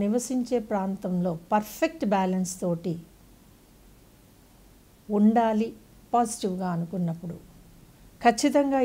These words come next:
ఈ క్రిస్టల్ని మీరు సొంతం చేసుకోండి. అయితే క్రిస్టల్ ఎవరికి సొంతం కావాలో వాళ్ళ దగ్గరికే వస్తుంది, వాళ్ళ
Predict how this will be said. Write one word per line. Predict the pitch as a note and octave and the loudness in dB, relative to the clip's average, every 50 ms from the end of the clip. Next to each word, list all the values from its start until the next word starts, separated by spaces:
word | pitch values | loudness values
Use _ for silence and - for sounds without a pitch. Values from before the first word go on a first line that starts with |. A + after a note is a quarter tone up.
| A3+ | 2
ఈ | G#3+ G#3+ - | 2 0 -2
క్రిస్టల్ని | G3+ F#3+ - - - G#3 F#3+ F#3 F3+ F3 F3 | -4 -4 -4 -4 -2 -2 0 0 0 2 2
మీరు | F3 F3 G#3+ D4+ F#4 - - - - - - - - | 0 0 -2 -4 -10 -14 -20 -20 -20 -20 -20 -14 -10
సొంతం | - E3 E3 D#3+ - D#3+ E3 E3 - | -8 -6 -6 -6 -6 -8 -8 -8 -10
చేసుకోండి. | E3 - - - - F3 F3+ F3+ F3+ - - - - - - - - - - - - - - - - - - - - - - - - - - - - - - - - - - - - - - B3 | -12 -14 -14 -16 -16 -16 -16 -16 -18 -20 -20 -20 -20 -20 -20 -20 -20 -20 -20 -20 -20 -20 -20 -20 -20 -20 -20 -20 -20 -20 -20 -20 -20 -20 -20 -20 -20 -20 -20 -20 -20 -20 -20 -20 -6 0 2 2
అయితే | C#4+ C#4+ E4 D#4 - | 2 2 0 -4 -2
క్రిస్టల్ | - B3+ B3+ B3 - - - F4 D#4+ C#4+ - G#3 G3+ | -2 -2 -2 -4 -4 -4 -2 -2 -2 0 0 0 0
ఎవరికి | G3 G#3+ A#3+ C4+ D4 D4 - D#4 - - | 2 2 2 2 2 0 0 -2 -2 -2
సొంతం | C4 B3 B3 A#3+ A#3+ C#4+ C4+ C4 B3 C4 | -2 -2 -2 0 0 0 -2 0 2 4
కావాలో | B3+ B3 A#3+ A#3 A#3 A#3 A3+ A3 A3+ A3 G#3+ F3 F3+ F#3+ | 4 4 4 4 2 2 2 0 0 0 -2 0 2 4
వాళ్ళ | G3+ A#3 B3+ B3 B3 | 4 4 4 4 4
దగ్గరికే | B3 G#3 B3 B3 A#3 B3+ A#3 G#3+ G3+ | 4 4 4 2 2 2 0 0 0
వస్తుంది, | - - - G#3 G3+ G3+ A3 G#3 | -4 -4 -4 -2 -2 0 0 -2
వాళ్ళ | F#3+ F3+ F3 | -2 0 0